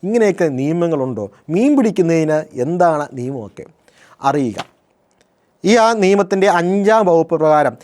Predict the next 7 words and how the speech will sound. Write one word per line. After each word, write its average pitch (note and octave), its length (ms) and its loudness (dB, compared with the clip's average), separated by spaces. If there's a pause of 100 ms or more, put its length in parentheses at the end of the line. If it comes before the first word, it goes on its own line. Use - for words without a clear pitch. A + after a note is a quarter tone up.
(160)
എങ്ങനെയൊക്കെ G3+ 540 2
മീൻ D#3 220 -4
പിടിക്കാം C#3 360 0 (140)
എന്ന് C3 180 -6 (100)
കൃത്യമായി C#3+ 440 -4
നിർവചിക്കുന്നുണ്ട്. A2+ 720 -12 (560)
അത് C#3 200 0